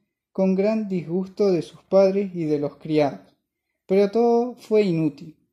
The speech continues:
Era evidente que sus sentimientos habían sido tan heridos que no quería volver a aparecer. Por lo cual,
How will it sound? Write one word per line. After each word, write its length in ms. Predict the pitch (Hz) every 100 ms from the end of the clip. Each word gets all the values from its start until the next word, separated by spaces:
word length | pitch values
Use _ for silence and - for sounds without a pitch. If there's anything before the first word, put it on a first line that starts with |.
| _ _ _ _ _ _
Era 180 | 208 220
evidente 520 | 202 190 180 202 196
que 120 | 190 165
sus 200 | - -
sentimientos 680 | 151 151 156 170 180 180 160
habían 380 | 151 160 170
sido 400 | 165 175 165 165
tan 300 | 165 175 175
heridos 560 | 220 170 160 180 170 165 -
que 120 | 165
no 160 | 165 170
quería 380 | 180 170 175
volver 360 | 165 147 143 160
a 40 |
aparecer. 640 | 151 139 131 - 123 - _ _ _ _ _ _ _ _ _ _ _
Por 140 | 202
lo 220 | 214 202
cual, 260 | 185 143 -